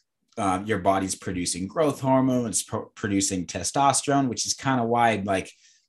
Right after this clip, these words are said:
spiking your insulin mid-workout with, like, a Gatorade or something is not necessarily the best idea as far as aesthetics are concerned, because now all of a sudden your,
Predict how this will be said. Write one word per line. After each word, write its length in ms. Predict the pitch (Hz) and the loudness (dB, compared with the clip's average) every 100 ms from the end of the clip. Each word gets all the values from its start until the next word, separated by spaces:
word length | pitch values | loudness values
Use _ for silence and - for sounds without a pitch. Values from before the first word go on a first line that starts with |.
| - | -4
spiking 560 | - - 143 131 135 | -2 2 2 2 2
your 160 | 123 110 | 2 4
insulin 500 | 127 127 123 113 101 | 4 4 2 0 0
mid-workout 760 | 120 101 92 120 117 113 101 | 0 -2 0 0 2 0 0
with, 220 | 101 98 - | 0 -2 0
like, 160 | 95 | -2
a 80 | 90 | -2
Gatorade 480 | 101 135 123 113 104 | -4 0 2 2 2
or 80 | 98 | 2
something 520 | - 104 92 101 92 | 2 2 0 -2 -2
is 300 | 90 - - | 0 -2 -2
not 260 | 123 101 95 | -2 -2 -2
necessarily 500 | 104 - - 107 98 | -2 0 0 0 0
the 100 | 95 | 0
best 280 | 104 95 95 | -2 -2 -2
idea 240 | 95 101 | -2 -2
as 100 | 92 | -2
far 200 | - 90 | -2 -4
as 120 | 87 | -2
aesthetics 520 | 85 - 107 135 - | -4 2 4 4 2
are 80 | 113 | -2
concerned, 480 | 110 98 - 104 95 | -4 -6 -4 -4 -6
because 320 | 95 101 98 | -8 -10 -6
now 200 | 147 143 | 0 2
all 140 | 120 117 | 2 0
of 60 | |
a 20 | |
sudden 400 | 107 120 117 107 | -2 -2 -2 -2
your, 300 | 101 90 87 | -2 -4 -6